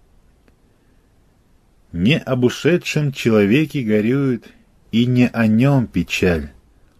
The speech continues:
но обычно о себе. Пора бы привыкнуть к мысли о том, что много, много раз каждый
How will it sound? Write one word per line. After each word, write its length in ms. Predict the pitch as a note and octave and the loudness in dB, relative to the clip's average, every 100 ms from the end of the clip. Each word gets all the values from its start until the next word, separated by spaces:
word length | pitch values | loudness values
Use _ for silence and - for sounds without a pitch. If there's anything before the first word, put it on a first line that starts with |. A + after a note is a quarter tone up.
| _ _ | _ _
но 340 | D#2+ F2 C3+ - | -6 0 0 0
обычно 760 | A2+ A2 G2 C#3 - B2 B2 - | -4 0 0 0 -2 0 0 0
о 100 | G2+ | -8
себе. 580 | - G2+ E2+ E2 C#2+ - _ _ _ _ _ _ _ - _ _ _ _ _ _ _ _ _ | 0 2 2 0 0 -6 _ _ _ _ _ _ _ -20 _ _ _ _ _ _ _ _ _
Пора 280 | - A#2+ F#3+ | -12 -2 0
бы 140 | E3+ D3+ | 0 0
привыкнуть 600 | C#3+ C#3+ D#3+ - B2 - | 2 4 2 2 -2 -2
к 80 | G#2 | 2
мысли 460 | A#2 D3 - A#2+ - | 2 0 -2 -4 -2
о 140 | G2 | -8
том, 480 | - D3+ D#3 G#2+ C#2+ | 0 0 2 -2 -6
что 300 | - - F2 | -14 -6 -4
много, 680 | E2+ F#2 D3+ D3+ G2 D2+ C#2+ _ _ - | -2 0 2 0 -2 -6 -10 _ _ -8
много 680 | F#2 G2+ A#2 D#3+ C#3+ C#3+ | -2 0 2 2 2 2
раз 460 | C3 C#3 B2 - - _ _ _ - | 4 2 0 -4 -16 _ _ _ -6
каждый 640 | A#2 C#3+ B2 B2+ C3 | -4 -4 -2 0 0